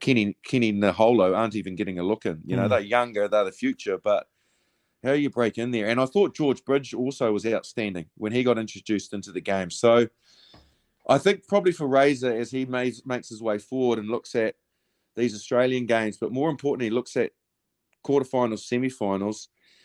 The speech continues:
Speaker 1: he's probably got to, going to have to make some tough decisions 'cause he's got Jack Goodhue coming back as well into the mix.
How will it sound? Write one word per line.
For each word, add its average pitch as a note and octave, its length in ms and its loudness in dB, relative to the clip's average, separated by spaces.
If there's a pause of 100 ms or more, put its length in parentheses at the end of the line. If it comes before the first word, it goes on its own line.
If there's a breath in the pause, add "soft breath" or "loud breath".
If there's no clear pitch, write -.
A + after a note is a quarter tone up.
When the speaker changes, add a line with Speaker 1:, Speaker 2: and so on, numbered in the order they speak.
(320 soft breath)
Speaker 1:
he's - 100 -12
probably D3 240 4
got C#3 260 4
to, B2 120 -6
going B2+ 200 6
to A#2+ 60 -2
have B2 140 2
to - 80 -8
make A2 200 0
some G2+ 160 -10
tough A#2+ 280 -2
decisions G#2+ 480 -2
'cause G#2 140 -6
he's G#2 140 -4
got D3 220 0
Jack B2+ 240 -2
Goodhue B2 300 0
coming G#2+ 280 -12
back A2 220 -2
as F#2 80 -20
well A#2 280 2
into A2+ 160 -18
the G#2+ 100 -14
mix. A2 420 -4